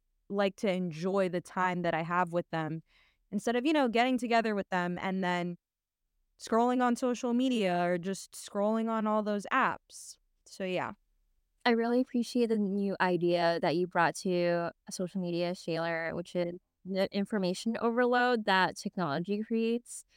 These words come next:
Speaker 2: which can be very overwhelming, especially if you have in-person commitments, but then you get distracted by a lot of information on your phone. And like you said, a lot of that information can be very negative. As with the recent conflicts in the Middle East,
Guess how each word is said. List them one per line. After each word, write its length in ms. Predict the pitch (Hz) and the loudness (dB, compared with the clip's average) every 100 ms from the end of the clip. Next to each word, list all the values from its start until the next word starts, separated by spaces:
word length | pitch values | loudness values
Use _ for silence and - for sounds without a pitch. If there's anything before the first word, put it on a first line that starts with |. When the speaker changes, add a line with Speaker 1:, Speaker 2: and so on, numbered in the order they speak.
| _ _ - | _ _ -4
Speaker 2:
which 240 | 214 - | -4 -2
can 160 | 233 214 | 0 0
be 300 | 208 196 196 | 2 2 2
very 260 | 185 196 226 | 2 2 2
overwhelming, 500 | 196 202 180 180 180 | 0 2 2 2 -2
especially 540 | - 190 - - 214 | -4 -4 -4 -2 0
if 140 | 202 | 0
you 80 | 196 | 0
have 100 | 185 | 0
in-person 460 | - 190 202 185 208 | 0 -4 -4 -4 -6
commitments, 480 | - 196 - 175 175 | -4 -4 -2 -4 -4
but 140 | 175 | -4
then 140 | 180 185 | -2 -2
you 100 | 175 | -2
get 140 | 175 | -4
distracted 580 | 185 - 190 170 - 175 - | -4 -6 -2 -2 -2 -8 0
by 240 | 170 160 | 2 4
a 100 | 160 | 2
lot 140 | 175 185 | 2 2
of 60 | |
information 540 | 196 - 185 175 - 175 | 0 -6 -4 -4 -8 -20
on 20 | |
your 80 | _ _ | _ _
phone. 280 | 202 202 208 _ _ _ 214 | -4 -4 -6 _ _ _ 0
And 80 | |
like 160 | 208 202 | 0 0
you 80 | 220 | -4
said, 260 | - 190 | 2 2
a 60 | 185 | 4
lot 200 | 180 180 | 4 4
of 60 | 196 | 4
that 180 | 175 | 2
information 680 | 196 208 190 175 - - 196 | 2 -4 -2 -2 -2 -4 -2
can 220 | 202 196 185 | -2 -2 -2
be 100 | 175 | 0
very 180 | 170 | 0
negative. 560 | 175 151 196 214 262 285 _ _ _ _ - | 0 -2 0 0 2 0 _ _ _ _ 4
As 240 | 208 220 | 4 4
with 240 | 208 202 - | 0 0 0
the 80 | 185 | -4
recent 680 | 175 190 185 208 190 185 - - | 0 0 0 -2 -2 -2 -6 -6
conflicts 500 | 196 175 208 196 - | -2 0 0 -2 -2
in 60 | |
the 60 | 185 | -2
Middle 260 | 175 180 180 | 2 0 0
East, 440 | 175 185 254 - | -4 0 0 0